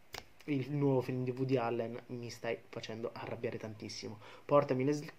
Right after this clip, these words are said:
le Steelbook, sono arrabbiato con te, però so che puoi portarmi le cose, quindi fallo. Adesso passiamo a, eh, una saga di film horror, tra l'altro, che io ne possiedo veramente, veramente pochi di horror,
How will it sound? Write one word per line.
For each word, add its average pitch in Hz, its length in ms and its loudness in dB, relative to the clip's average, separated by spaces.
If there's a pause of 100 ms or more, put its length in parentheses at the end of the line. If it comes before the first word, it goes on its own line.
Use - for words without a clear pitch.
le 139 160 4
Steelbook, 208 580 -2
sono 127 220 0
arrabbiato 127 320 0
con 214 120 -4
te, 196 280 -6
però 127 280 -2 (1200)
so 185 300 2
che 165 140 0
puoi 143 260 2
portarmi 127 480 -2
le 110 80 -6
cose, 107 380 -6
quindi 170 400 -4 (640)
fallo. 113 400 -2 (800)
Adesso 156 500 4 (120)
passiamo 226 720 4
a, - 260 2
eh, 135 300 4
una 147 420 4
saga 120 440 0
di 135 100 2
film 139 460 0
horror, 131 460 4
tra 120 160 0
l'altro, 107 380 -2
che 123 120 -6
io 117 160 0
ne 110 100 -6
possiedo 120 380 -4
veramente, 135 480 0
veramente 131 340 0
pochi 117 300 -2
di 131 100 0
horror, 147 380 -2